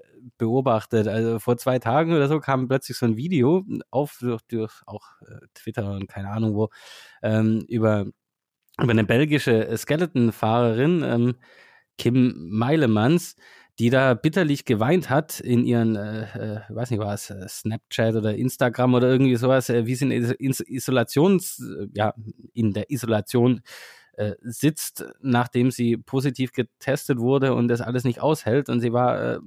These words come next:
ganz unglücklich und das hat schon so ein bisschen die Runde gemacht. Aber dann am nächsten Tag, meine ich, äh, war dann bei mir in, äh, WeChat, wo man ja auch so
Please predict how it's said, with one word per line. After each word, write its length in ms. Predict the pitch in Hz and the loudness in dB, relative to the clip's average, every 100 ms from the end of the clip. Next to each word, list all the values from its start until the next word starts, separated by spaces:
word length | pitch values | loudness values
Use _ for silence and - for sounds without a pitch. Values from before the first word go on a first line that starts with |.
| - | -10
ganz 200 | 117 120 | -6 -4
unglücklich 600 | 185 180 113 113 123 117 | -2 -2 0 -2 -2 -2
und 100 | 113 | 0
das 200 | 117 - | 0 -2
hat 100 | 123 | -4
schon 180 | - 208 | 2 2
so 80 | 143 | 2
ein 60 | |
bisschen 240 | 113 113 107 | 0 0 0
die 60 | |
Runde 340 | 104 120 180 117 | 2 2 2 2
gemacht. 360 | 98 113 151 _ _ - - _ _ _ _ _ _ _ - | 2 0 -2 _ _ -20 -20 _ _ _ _ _ _ _ -4
Aber 380 | - 165 160 135 | 0 4 4 4
dann 360 | 143 233 247 - _ _ _ _ _ _ _ - | 2 2 0 -2 _ _ _ _ _ _ _ -2
am 160 | 135 139 | 2 4
nächsten 320 | 240 - 135 | 2 0 0
Tag, 240 | 113 127 | 2 2
meine 220 | 120 135 | 2 2
ich, 160 | 165 - | 0 0
äh, 280 | 143 135 113 | 2 2 2
war 140 | 127 | 2
dann 220 | 143 139 | 2 2
bei 120 | 127 127 | 2 2
mir 340 | 131 143 131 | 4 2 0
in, 360 | 127 123 123 113 | 2 2 2 2
äh, 340 | 117 117 - - - 95 90 | 0 0 -2 -8 -20 -20 _
WeChat, 880 | 117 110 139 185 - 160 175 - 120 | -20 -8 -4 -4 0 0 0 -4 -2
wo 100 | 127 | 2
man 180 | 139 127 | 2 2
ja 120 | 120 | 2
auch 120 | 123 | 0
so 320 | - 110 104 | 0 0 0